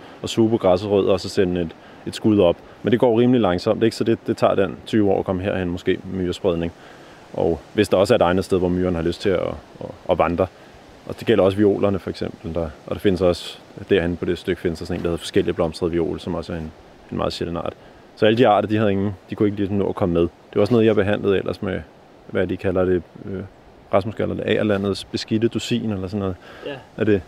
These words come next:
Speaker 1: Ja.
Speaker 2: Ja, lige præcis, som, som jo netop er, øh, øh, drabhavre og lodden due og, og, og, og agertissel og sådan noget, ikke? Som, som er de der, der spreder sig nemt, og som, øh, som er overalt i forvejen, og som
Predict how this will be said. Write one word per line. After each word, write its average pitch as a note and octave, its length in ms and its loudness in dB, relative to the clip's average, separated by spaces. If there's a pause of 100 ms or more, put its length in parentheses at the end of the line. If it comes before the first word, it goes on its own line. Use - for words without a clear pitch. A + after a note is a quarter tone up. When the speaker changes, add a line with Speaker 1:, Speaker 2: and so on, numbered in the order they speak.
(160)
Speaker 1:
Ja. F#2+ 100 -2 (140)
Speaker 2:
Ja, C3+ 140 2
lige D3 140 0
præcis, C#3 260 0
som, C3 280 -2
som A#2 160 0
jo A2+ 120 2
netop B2+ 220 4
er, B2 260 4 (680)
øh, A#2+ 80 -2
øh, G#2+ 100 -4
drabhavre A#2 600 4
og A#2+ 80 4
lodden B2+ 220 4
due C#3 380 4
og, G#2+ 120 2
og, A2 160 4 (120)
og, A2 480 2
og G#2+ 320 -2 (280)
agertissel B2+ 720 0
og G#2+ 120 0
sådan C#3 120 2
noget, B2 160 4
ikke? C3+ 120 -2
Som, A2 220 0 (420)
som - 200 -10
er F#3+ 100 4
de C#3 140 4
der, A2 340 4 (600)
der A2+ 160 4
spreder D3+ 360 2
sig C#3+ 120 -2
nemt, D3 320 0
og A2+ 200 -2
som, G#2+ 440 0 (480)
øh, G#2 480 -2 (220)
som A#2 240 -4 (120)
er C3+ 100 4
overalt C#3 400 4
i B2 40 -4
forvejen, C#3+ 400 2 (580)
og A2+ 100 0
som G#2 420 -2